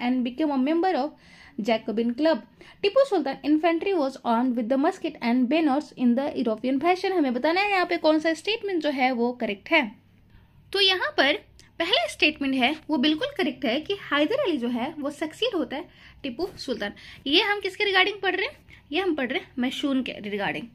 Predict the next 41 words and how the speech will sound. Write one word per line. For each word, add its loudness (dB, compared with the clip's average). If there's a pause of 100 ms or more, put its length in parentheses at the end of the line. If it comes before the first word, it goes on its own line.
मैसूर -4
का 0
जो -4 (360)
रीजनल -2 (120)
किंगडम 0
था -4
तो -6
उसके -6
रिगार्डिंग -2
कौन -6
सा -6
स्टेटमेंट -8
जो -2
है -4
वो -8
करेक्ट -6
है। 0
तो -4
हैदर 0
अली 0
बिल्कुल 0 (580)
टीपू -2
सुल्तान 0
के -6
द्वारा 0
सक्सीड -2
किया 4
गया 0
था, -4
बिल्कुल 0
सही 0
बात 0
है -2
ये। -2 (720)
टीपू 4
सुल्तान 0
प्लांट 0
करते -4
ट्री -2
of 0
liberty -4